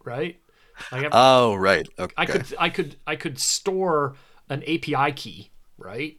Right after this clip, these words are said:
Speaker 1: And if I've, if I'm practicing least privilege, which is, ag-, again, something we could debate for a long time. If I'm practicing least privilege and I'm limiting
Speaker 2: <laughs>
Speaker 1: who or what has access to the parameter in the parameter store, and I
Speaker 2: Yeah.
Speaker 1: save it as a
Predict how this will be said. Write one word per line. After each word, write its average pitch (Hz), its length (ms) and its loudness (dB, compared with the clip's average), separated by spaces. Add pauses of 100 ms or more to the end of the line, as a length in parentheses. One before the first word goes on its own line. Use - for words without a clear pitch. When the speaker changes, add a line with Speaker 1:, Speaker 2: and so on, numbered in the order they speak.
(120)
Speaker 1:
And 143 100 -2
if 147 120 -2
I've, 147 280 0
if 151 140 -4
I'm 147 120 -2
practicing 170 640 -4
least 139 240 -10
privilege, 131 720 -8 (720)
which - 340 -6
is, - 200 -8 (140)
ag-, 127 240 -8
again, 120 380 -2 (100)
something 131 300 -4
we 123 100 -6
could 120 120 -4
debate 120 260 -6
for 117 120 -4
a 107 60 -6
long 113 180 -6
time. 110 300 -8 (220)
If - 60 -14
I'm 131 120 -6
practicing 185 540 -2
least 151 180 -6
privilege 139 380 -2
and 127 160 -6
I'm 131 60 -8
limiting 147 260 0
Speaker 2:
<laughs> - 140 -8
Speaker 1:
who 185 200 -2
or 165 120 2
what 139 240 -2
has 135 180 -6
access 135 380 -6
to - 260 -8
the 151 80 -10
parameter 139 520 -4
in 170 120 -2
the 156 60 -6
parameter 123 420 -6
store, 127 560 -2 (540)
and 147 120 -4
I 143 40 -2
Speaker 2:
Yeah. 143 40 -2
Speaker 1:
save 185 560 0
it 185 140 -4
as 147 260 -4
a 131 180 -4